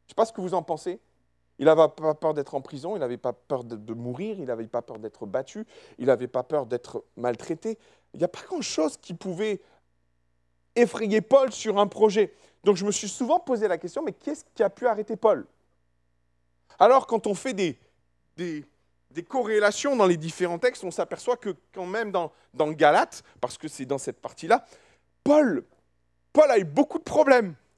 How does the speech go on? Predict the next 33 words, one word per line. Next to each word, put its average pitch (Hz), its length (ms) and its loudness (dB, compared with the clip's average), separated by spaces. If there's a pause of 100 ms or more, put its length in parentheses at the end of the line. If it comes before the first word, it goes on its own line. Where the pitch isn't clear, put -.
et 214 100 2
il 202 100 0
l'exprime. 240 600 -2 (840)
Il 214 120 2
exprime 262 440 -4
que 247 100 -2
plusieurs 226 420 0
fois, 254 380 6
il 214 140 0
a 208 80 6
été 202 220 0
malade. 220 720 4 (1200)
Il 196 120 0
est 214 60 4
même 202 200 4
fait 196 180 -10
question 185 360 -2
d'une 165 220 -4
écharde. 220 460 2 (460)
Et 196 80 6
l'une 226 180 6
des 220 80 4
réflexions 247 580 2
qui 190 240 -6
m'est, 190 320 4 (500)
qui 220 120 -2
m'est 220 320 2
apparue 202 380 2
peut-être 190 500 6 (520)
d'une, 175 420 0
une 175 80 -2
forme 240 200 6
d'évidence, 202 600 2